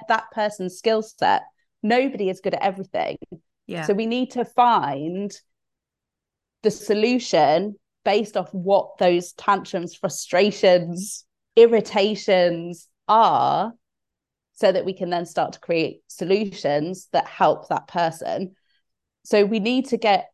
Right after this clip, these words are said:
Speaker 1: away from the typical ideal client avatar
Speaker 2: Right.
Speaker 1: crap.
Speaker 2: I
Speaker 1: Like,
Speaker 2: like
Speaker 1: it
Speaker 2: that.
Speaker 1: just, just doesn't help. What to be doing is going into social media, going into Facebook groups and listening to what our ideal clients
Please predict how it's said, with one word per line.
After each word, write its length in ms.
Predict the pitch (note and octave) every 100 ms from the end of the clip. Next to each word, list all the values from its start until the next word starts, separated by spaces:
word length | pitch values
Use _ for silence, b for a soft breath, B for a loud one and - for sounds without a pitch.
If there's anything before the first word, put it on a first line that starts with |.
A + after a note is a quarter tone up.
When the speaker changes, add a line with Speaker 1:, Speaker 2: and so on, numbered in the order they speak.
| _
Speaker 1:
away 400 | G3 F3+ F#3 F#3+
from 600 | F#3 E3 D#3 D3 D3+ D3+ _ _ _
the 160 | F3 E3 _
typical 520 | - E3 - - C#3
ideal 340 | - D3+ C#3+ C#3+
client 420 | - C#3+ C#3 C#3 _ _
avatar 580 | C#3+ C#3 - - D3 D#3 _ _ _ _ -
Speaker 2:
Right. 220 | F3 F3+
Speaker 1:
crap. 340 | - - - _ _ _ _ _ _ -
Speaker 2:
I 80 |
Speaker 1:
Like, 20 | F#3+
Speaker 2:
like 120 | -
Speaker 1:
it 20 |
Speaker 2:
that. 160 | F3+ -
Speaker 1:
just, 260 | - - _ _ _ _
just 240 | G3 D#3 -
doesn't 260 | E3+ D#3
help. 360 | - F#2+ - - _ b b b
What 220 | G#3 G3 - _ _
to 60 | -
be 80 | G3
doing 360 | F#3+ E3 E3
is 340 | F3+ E3+ - - _
going 240 | A3 C4 B3+
into 180 | A#3+
social 360 | - F#3 F3+ F3+
media, 600 | E3+ E3 D#3+ D#3 D#3 D#3+ _ _ _ _ _
going 180 | G#3+ G#3+
into 140 | G3+
Facebook 320 | - E3 - -
groups 340 | D#3 D#3 - -
and 280 | F#3+ G3+
listening 760 | A3+ C4 - F3 D3+ D#3 F3 F#3+ -
to 100 | F3+
what 100 | -
our 180 | D#3+ -
ideal 300 | D3+ D3+ D3+
clients 600 | D#3+ D3 C#3 - -